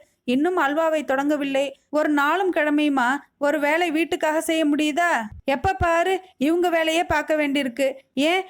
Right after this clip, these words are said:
ஏதாவது ஆம்பளைங்களை வச்சு செஞ்சு தொலைச்சா என்னவாம் என்று வாய்க்குள்ளேயே முனகினாள் அம்மா. "போயிட்டு வந்து செய்றேன்" என்று கிளம்பினாள். எனக்கும் அப்பாவுக்கும் அப்படி ஒரு குஷி.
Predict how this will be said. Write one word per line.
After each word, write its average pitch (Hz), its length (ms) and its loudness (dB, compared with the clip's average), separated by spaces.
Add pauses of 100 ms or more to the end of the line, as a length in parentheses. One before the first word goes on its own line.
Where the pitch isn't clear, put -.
(120)
ஏதாவது 311 460 0
ஆம்பளைங்களை 339 500 0
வச்சு 302 220 -2
செஞ்சு 302 280 -2
தொலைச்சா 302 420 -2
என்னவாம் 269 420 0 (240)
என்று 240 400 0 (380)
வாய்க்குள்ளேயே 254 640 0
முனகினாள் 247 600 0
அம்மா. 247 260 2 (240)
"போயிட்டு 415 380 0
வந்து 359 240 0
செய்றேன்" 311 380 0 (200)
என்று 233 260 0
கிளம்பினாள். 262 580 0 (200)
எனக்கும் 381 420 -2
அப்பாவுக்கும் 302 580 0
அப்படி 320 360 -2
ஒரு 320 200 0
குஷி. 320 320 -4